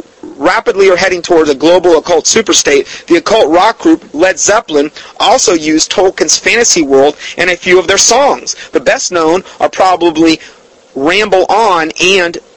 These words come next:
The Battle of Evermore. So Led Zeppelin was obsessed with them too.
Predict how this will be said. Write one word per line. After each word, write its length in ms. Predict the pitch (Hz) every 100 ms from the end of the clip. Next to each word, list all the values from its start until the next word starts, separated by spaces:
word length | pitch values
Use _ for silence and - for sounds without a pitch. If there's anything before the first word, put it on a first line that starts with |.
| -
The 120 | 139
Battle 440 | 127 175 190 190
of 160 | 151 147
Evermore. 600 | 180 208 170 135 113 82 - _ _ _ _ _ _ _ -
So 420 | - 165 151 117 -
Led 200 | 185 170
Zeppelin 360 | 202 190 160
was 100 | 151
obsessed 400 | 156 - 175 175
with 80 | 175
them 160 | 170 160
too. 320 | 247 190